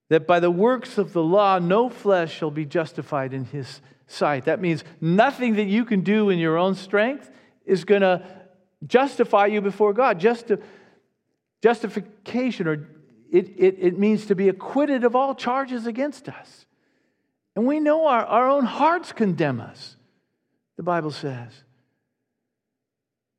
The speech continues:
But God is greater than our hearts. We are justified. We are acquitted of all charges on the basis of faith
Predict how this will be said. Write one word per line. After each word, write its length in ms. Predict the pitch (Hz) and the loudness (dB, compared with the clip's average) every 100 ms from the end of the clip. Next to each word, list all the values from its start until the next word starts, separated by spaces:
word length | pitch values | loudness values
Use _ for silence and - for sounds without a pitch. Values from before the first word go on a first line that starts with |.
| _ _ _ _ _ _ _ _ _ _ _ _ _ - | _ _ _ _ _ _ _ _ _ _ _ _ _ -10
But 100 | 156 | -4
God 240 | 185 196 | -2 0
is 140 | 202 170 | -2 -6
greater 480 | - 190 247 247 | -4 -2 -2 -4
than 160 | 220 214 | -2 0
our 160 | 202 190 | 0 -2
hearts. 680 | 165 147 139 135 - - _ _ _ _ _ _ _ _ _ _ _ _ _ _ _ _ _ _ _ _ _ _ _ _ _ _ _ _ _ _ _ _ _ _ _ _ _ _ _ _ | -4 -4 -6 -10 -20 -20 _ _ _ _ _ _ _ _ _ _ _ _ _ _ _ _ _ _ _ _ _ _ _ _ _ _ _ _ _ _ _ _ _ _ _ _ _ _ _ _
We 140 | 147 | -4
are 100 | 165 | -2
justified. 880 | 151 180 175 - 143 - 143 131 127 - _ _ - | -2 -4 -6 -8 -14 -10 -8 -8 -12 -16 _ _ -10
We 120 | 139 | -6
are 100 | 151 | -6
acquitted 420 | 147 - 202 180 | -6 -2 0 0
of 60 | 170 | 2
all 180 | 165 165 | 0 0
charges 500 | - 170 160 151 143 | -2 -2 -2 -4 -6
on 120 | 151 | -4
the 60 | 143 | -2
basis 520 | 156 170 170 160 - | 0 -2 -2 -10 -10
of 100 | 143 | -12
faith 560 | - 180 180 175 - | -6 0 0 0 -6